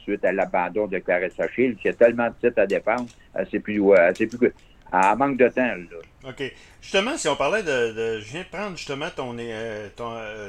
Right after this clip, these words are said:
Speaker 2: ton, ton associé, euh, Yvon Michel, au quatre-vingt-onze neuf. Il disait que ce qui est fun avec Marie-Ève, c'est que tu peux l'opposer avec, euh, euh,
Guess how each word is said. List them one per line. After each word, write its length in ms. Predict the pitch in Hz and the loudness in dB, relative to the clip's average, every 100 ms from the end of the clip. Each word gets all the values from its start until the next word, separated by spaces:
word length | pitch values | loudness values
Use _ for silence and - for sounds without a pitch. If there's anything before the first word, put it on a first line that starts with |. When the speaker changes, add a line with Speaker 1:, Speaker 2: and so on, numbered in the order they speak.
| 95 | -12
Speaker 2:
ton, 260 | 117 113 104 | -14 -14 -14
ton 220 | 117 107 | -14 -14
associé, 640 | 113 - 113 - 147 160 131 | -14 -14 -12 -10 -10 -8 -8
euh, 80 | |
Yvon 180 | 113 120 | -10 -12
Michel, 320 | 127 113 151 | -12 -10 -8
au 60 | 139 | -8
quatre-vingt-onze 600 | 120 113 117 113 107 104 | -10 -12 -14 -14 -16 -16
neuf. 240 | 127 156 - | -16 -16 -18
Il 80 | 110 | -14
disait 180 | 170 | -12
que 300 | 180 127 110 104 - - - - | -8 -6 -6 -10 -20 -20 -20 -20
ce 300 | - - - | -16 -14 -14
qui 140 | - 127 | -10 -10
est 40 | |
fun 240 | - 214 | -8 -6
avec 240 | 190 127 127 | -6 -10 -10
Marie-Ève, 460 | 127 123 160 196 | -8 -8 -8 -10
c'est 140 | 139 123 | -12 -16
que 100 | - | -16
tu 100 | - | -16
peux 120 | 165 | -12
l'opposer 520 | 170 147 - 139 147 | -8 -8 -8 -12 -10
avec, 240 | 165 151 127 | -12 -10 -8
euh, 120 | 117 113 - | -8 -10 -10
euh, 520 | 120 110 104 104 | -6 -6 -8 -12